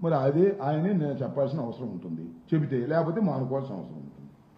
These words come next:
అప్రూవర్‌గా మారాల్సిన అవసరం ఉంది శర్మ గారు. నా మీద నిజంగా ఏదైనా కేసు ఉంటే, దానిలో వాస్తవం ఉంటే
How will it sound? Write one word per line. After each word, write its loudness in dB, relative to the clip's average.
అప్రూవర్‌గా 6
మారాల్సిన 6
అవసరం 4
ఉంది 4
శర్మ 8
గారు. 6
నా 4
మీద 8
నిజంగా 6
ఏదైనా 8
కేసు 6
ఉంటే, 4
దానిలో 4
వాస్తవం 4
ఉంటే 0